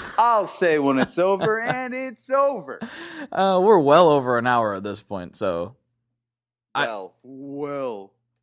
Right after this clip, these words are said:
Speaker 1: over an hour.
Speaker 2: We go too much further, we're gonna have to break this up into a multi-parter.
Speaker 1: Oh, man, and that'll get you close to good old fifty.
Speaker 2: Oh, we're knocking on the door. Fifty's,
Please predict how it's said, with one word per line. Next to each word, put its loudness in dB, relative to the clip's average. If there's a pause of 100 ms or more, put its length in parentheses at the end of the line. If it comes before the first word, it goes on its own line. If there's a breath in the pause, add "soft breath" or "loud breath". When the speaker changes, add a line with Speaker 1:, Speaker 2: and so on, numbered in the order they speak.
Speaker 1:
over -16
an -20
hour. -20
Speaker 2:
We 0
go 0
too -4
much -6
further, -2
we're -2
gonna -4
have -6
to -4
break -2
this -6
up -4
into -6
a -4
multi-parter. -6 (1080)
Speaker 1:
Oh, 0
man, -8
and -16
that'll -8
get -20
you -20
close -16
to -14
good -16
old -16
fifty. -20 (280)
Speaker 2:
Oh, -12
we're -8
knocking -10
on -10
the -12
door. -8
Fifty's, -10